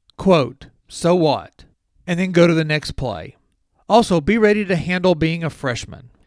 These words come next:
Being able to handle not being the best player and playing and competing against athletes three or four years older and more experienced than you is tough. Coach Reynolds said he had to remind his freshmen that you are good enough to play. You just have to get better.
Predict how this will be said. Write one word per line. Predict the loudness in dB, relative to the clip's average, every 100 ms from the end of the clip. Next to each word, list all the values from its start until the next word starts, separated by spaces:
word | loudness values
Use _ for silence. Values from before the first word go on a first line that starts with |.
| _
Being | 0 0 2
able | 2 2
to | 0
handle | 0 -2 -2
not | -2 0
being | 0 -2
the | -2
best | 0 -2 -2
player | -2 0 0 -2 -6 _ -10
and | -10
playing | -4 0 0 0
and | -2
competing | -4 -2 -2 -2 -4
against | -2 -2 -2 -2
athletes | -2 0 -2 -6 -6 -12 -20
three | -4 0 0
or | 0
four | -2 2 2
years | 4 2 0
older | 4 4 4 2 -2 -6
and | -6 0
more | 2
experienced | 2 0 -2 -2 -2
than | -4
you | 4 6 6 2
is | -4 -6
tough. | -2 0 0 -4 -14 -20 _ _ _ 4
Coach | 4 6
Reynolds | 4 2
said | 0 0
he | 2
had | 0
to | 2
remind | 0 0 0 0
his | -2
freshmen | 0 -2 -2 -6
that | -6 0
you | 4
are | 4
good | 4 2
enough | 2 -4 -4
to | -6
play. | -4 -2 -2 -6 -16 _ _ _ _ _
You | -4 -2
just | -2 -2
have | -2 -2
to | -6
get | -8 -6
better. | -4 -4 -6